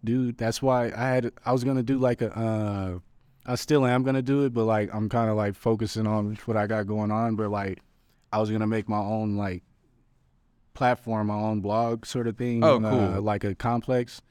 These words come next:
Speaker 1: And one of the first people I posted was him specifically. I was like, I made it with him in mind, like, him and this other guy, uh, Raymond.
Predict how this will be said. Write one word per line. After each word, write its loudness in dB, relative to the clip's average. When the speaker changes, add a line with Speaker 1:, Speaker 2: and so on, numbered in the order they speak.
Speaker 1:
And -2
one 2
of 0
the 2
first 0
people 2
I 2
posted 0
was -4
him 0
specifically. -2
I 0
was -2
like, -2
I 0
made 2
it 0
with -2
him 0
in 2
mind, 0
like, -4
him 0
and -2
this -6
other 0
guy, -2
uh, -4
Raymond. -2